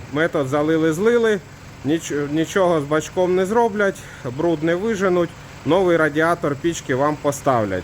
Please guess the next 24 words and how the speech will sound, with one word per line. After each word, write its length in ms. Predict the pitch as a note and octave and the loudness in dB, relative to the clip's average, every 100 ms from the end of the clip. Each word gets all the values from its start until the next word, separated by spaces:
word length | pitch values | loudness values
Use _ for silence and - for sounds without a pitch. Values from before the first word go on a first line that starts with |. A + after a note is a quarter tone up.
| F#2 | 0
за 220 | C#3+ E3 | 0 2
дорого 480 | C3 D3 D3 C#3 B2+ | 0 2 2 2 0
грошей. 460 | C3 B2 - F#2 - - - - - | 0 -2 -2 -4 -6 -14 -16 -16 -2
Далі 280 | E3+ G3 F3+ | 2 4 4
ви 180 | E3+ E3 | 2 2
поїздите 600 | F3 A3 G#3+ G3 F#3+ F3 | 0 0 0 -2 0 0
якийсь 400 | D#3 D3+ D#3+ - | 0 0 -2 0
час, 320 | A#3 A3+ - | 2 2 0
воно 260 | D3+ D3 D3+ | -4 -2 -2
загоне, 560 | D3+ D#3 F3 E3 C#3 C3+ | -2 2 2 2 0 0
поки 300 | C#3+ D#3+ D#3 | 0 0 0
новий 360 | E3 D#3 C#3+ | 2 2 0
свіжий, 460 | C#3 D3+ C#3+ C#3 B2+ | 0 0 0 0 0
він 180 | C#3 C3 | 0 0
там 180 | C3 | -2
буде 260 | C3+ C#3+ C#3+ | 0 -2 -2
справлятись 680 | - E3+ F#3+ G#3+ G3+ F3 - | 0 0 4 2 2 -4 -2
якось, 340 | D#3+ D3+ C3 - | -2 -2 -6 -6
потім 380 | E3+ E3+ D#3 B2+ A#2+ | -6 -2 -2 -2 -2
знов 280 | D#3+ D#3 - - - - - | 0 0 -2 -12 -18 -18 -16
с-, 340 | - A2+ A2+ | -14 -12 -12
стане 420 | - D#3 D#3 D3+ | 0 2 4 2
гірше. 540 | C3 B2+ B2 - - D#2 - - - - - | 0 0 0 -4 -10 -12 -12 -18 -18 -18 -6
Тому 260 | C3 D#3+ | -2 0